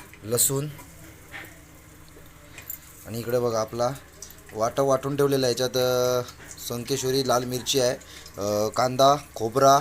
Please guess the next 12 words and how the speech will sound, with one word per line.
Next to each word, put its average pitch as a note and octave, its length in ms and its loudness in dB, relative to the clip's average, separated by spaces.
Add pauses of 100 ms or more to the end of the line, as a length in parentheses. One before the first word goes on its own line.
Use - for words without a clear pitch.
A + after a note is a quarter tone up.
(880)
अ, G#2 320 -4
लसूण A#2 380 -2
वगैरे B2 260 -2
सगळं B2 220 0
वाटणे A#2+ 460 0
तयार A#2+ 140 0
केलेलं A#2+ 360 -4
आहे. A#2+ 120 0 (720)
आलं A2 120 -2
लसूण A2+ 280 -6
टाकून A2+ 300 -2
मस्तपैकी A2 520 -6